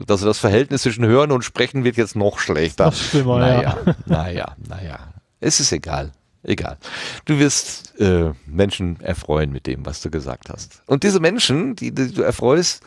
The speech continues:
Speaker 1: denen gilt der besondere Dank, denn, äh, es ist immer toll, wenn Menschen hier zuhören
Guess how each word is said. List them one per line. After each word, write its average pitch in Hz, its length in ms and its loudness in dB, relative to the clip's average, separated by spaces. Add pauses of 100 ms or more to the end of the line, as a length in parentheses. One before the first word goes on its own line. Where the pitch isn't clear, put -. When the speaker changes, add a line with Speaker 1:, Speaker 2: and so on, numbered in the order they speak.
(200)
Speaker 1:
denen 170 280 0
gilt 139 240 0
der 131 60 0
besondere 131 380 2
Dank, 113 320 0
denn, 120 280 0
äh, 110 160 2
es 110 120 0
ist - 40 -8
immer 127 180 0
toll, 120 220 0
wenn 104 200 0
Menschen 101 300 -4
hier 92 120 -2
zuhören 139 360 2